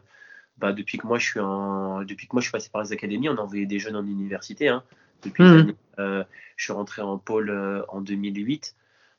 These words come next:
Speaker 1: Euh, en, depuis que je suis en pôle, j'ai vu des joueurs de pôle partir à l'université, en junior college et en université.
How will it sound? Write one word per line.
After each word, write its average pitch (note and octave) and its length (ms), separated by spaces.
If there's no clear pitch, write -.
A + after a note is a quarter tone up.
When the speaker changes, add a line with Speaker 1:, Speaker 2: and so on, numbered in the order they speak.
Speaker 1:
Euh, G2+ 220
en, G2 160
depuis G2 380
que - 40
je - 60
suis G2 240
en G2 140
pôle, A#2+ 200
j'ai G2 380
vu A2+ 260
des G2+ 380
joueurs G#2 320
de G#2 100
pôle A2+ 280
partir - 320
à - 20
l'université, G2+ 760
en G2+ 140
junior G#2 260
college G#2 380
et G2+ 60
en G2 40
université. G2+ 640